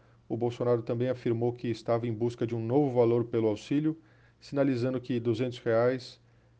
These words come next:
eh, era muito pouco, eh, e seriam insuficientes para a manutenção, eh,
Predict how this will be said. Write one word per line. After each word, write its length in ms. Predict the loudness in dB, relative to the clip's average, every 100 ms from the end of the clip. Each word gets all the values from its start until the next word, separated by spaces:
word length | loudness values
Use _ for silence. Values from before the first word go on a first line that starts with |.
| -4
eh, 180 | -2 0
era 160 | 0
muito 240 | 0 -2 -2
pouco, 460 | 4 4 2 -14 _ _ _ _ _ _ -6
eh, 560 | -2 0 0 -2 -4 -2
e 400 | 0 2 2 0
seriam 240 | 0 -2
insuficientes 520 | -2 -6 -6 -6 -6
para 140 | -4 -2
a 20 |
manutenção, 800 | 0 -2 -2 -4 -2 -2 -2 -6 -18 _ _ _
eh, 680 | -12 -10 -8 -10 -12 -12 -14